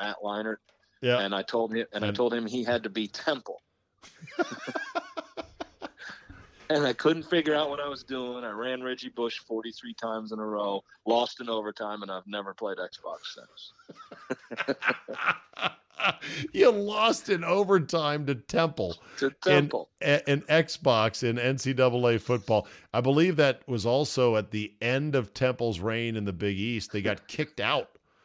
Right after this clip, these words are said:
Speaker 2: Temple got kicked out of the Big East 'cause the league is like, "You guys suck, and you're not putting
Speaker 1: Yeah.
Speaker 2: anything into football, so get out." I think that was around oh four, which was probably the peak of the Pete Carroll U S C dynasty.
Speaker 1: That's about when it was, and that was my, that was, that's why I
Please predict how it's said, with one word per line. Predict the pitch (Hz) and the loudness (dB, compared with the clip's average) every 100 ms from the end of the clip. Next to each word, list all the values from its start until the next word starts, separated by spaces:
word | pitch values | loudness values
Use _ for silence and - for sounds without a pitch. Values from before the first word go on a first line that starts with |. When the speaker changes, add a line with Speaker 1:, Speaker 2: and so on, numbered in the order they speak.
| _ _ _ - | _ _ _ 0
Speaker 2:
Temple | 147 165 185 | 4 6 6
got | 147 - | 6 4
kicked | - 165 - | 2 2 4
out | 151 | 4
of | 147 | 6
the | 135 | 6
Big | 135 127 | 4 6
East | 156 139 - | 4 4 2
'cause | 123 92 - | 2 0 -4
the | 120 104 | -4 -2
league | 131 135 131 | 0 2 2
is | 113 | 2
like, | 107 - - | 0 -6 -6
"You | 123 | -4
guys | 139 180 175 | 2 4 4
suck, | - - - 107 120 - - _ _ _ - | 0 -2 2 2 0 -4 -20 _ _ _ -2
and | 127 135 | 2 4
you're | |
not | 131 135 - | 6 4 4
putting | 143 123 | 4 4
Speaker 1:
Yeah. | 123 123 | 2 0
Speaker 2:
anything | 143 156 160 | 2 2 2
into | 147 131 | 2 2
football, | - 139 - 131 | 4 2 6 4
so | 123 - 113 | 4 2 0
get | 85 123 120 | 2 4 4
out." | 117 107 | 4 2
I | 107 | 0
think | 151 | 0
that | 175 | 2
was | 160 | 4
around | 147 147 139 | 4 2 2
oh | 143 143 | 2 2
four, | - 160 165 | 0 0 2
which | 117 104 | 2 2
was | 113 110 - - - _ | 0 -2 -4 -18 -20 _
probably | - 135 143 | 4 6 6
the | 131 | 2
peak | - 143 139 | 2 0 2
of | 127 | 0
the | 110 | -2
Pete | - 135 - | -2 -4 -2
Carroll | - 135 135 131 104 _ _ _ - | 2 6 6 4 0 _ _ _ -6
U | 107 139 139 | 4 8 8
S | 120 | 6
C | 139 135 | 2 4
dynasty. | 131 139 156 - 113 85 _ _ _ - | 4 6 4 2 -2 -4 _ _ _ -2
Speaker 1:
That's | 113 120 220 | -2 -2 -4
about | 220 202 214 | -2 -2 -2
when | 156 | -2
it | 143 | -2
was, | 135 117 135 127 | -2 -2 -2 -4
and | 120 | 0
that | 120 | 0
was | 127 117 | 0 -2
my, | 117 120 113 | -4 -2 0
that | 117 | 0
was, | 123 123 | 0 -2
that's | 127 123 - | -4 -6 -4
why | |
I | 135 | -4